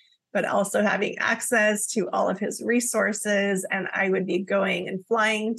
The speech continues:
to, he has two clinics, and I would be flying to these clinics and receiving such incredible holistic healthcare. And in so many ways did those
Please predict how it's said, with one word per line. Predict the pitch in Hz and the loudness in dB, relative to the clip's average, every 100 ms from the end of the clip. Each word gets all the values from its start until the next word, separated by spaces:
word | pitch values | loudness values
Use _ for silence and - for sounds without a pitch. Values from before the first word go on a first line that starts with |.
| - | 0
to, | 190 180 180 180 - | 0 2 2 0 0
he | 202 185 | -2 -2
has | 175 | -2
two | - 196 - | -2 -2 -2
clinics, | 226 226 214 190 208 | 0 0 0 -2 -4
and | 170 | -4
I | - | -4
would | 185 | -4
be | 190 | -6
flying | - 240 240 | -2 -2 0
to | 220 | 0
these | 208 202 - | 0 -2 -4
clinics | 202 196 196 180 - - | -2 0 0 -2 -4 -4
and | 190 185 180 185 - _ _ _ _ - | -2 0 0 -2 -6 _ _ _ _ -4
receiving | 196 190 208 202 202 202 | -2 0 -2 0 0 -2
such | 202 202 202 208 | -2 0 0 -2
incredible | 208 196 - 185 185 185 - 190 | -4 -4 -2 0 2 2 0 2
holistic | 196 196 185 - - - - | 0 0 0 -2 -4 -4 -2
healthcare. | 196 190 - 185 175 175 175 - | -2 -4 -4 0 2 2 0 0
And | 180 | -2
in | 175 180 | -2 -4
so | 175 - 180 208 214 214 | -6 -6 -2 2 2 2
many | 202 190 180 | 2 0 0
ways | 180 175 170 175 190 175 165 - | 0 0 2 0 0 0 -2 -4
did | 185 180 175 190 _ | -2 0 -2 -8 _
those | 185 175 185 190 190 180 | 0 2 4 4 4 2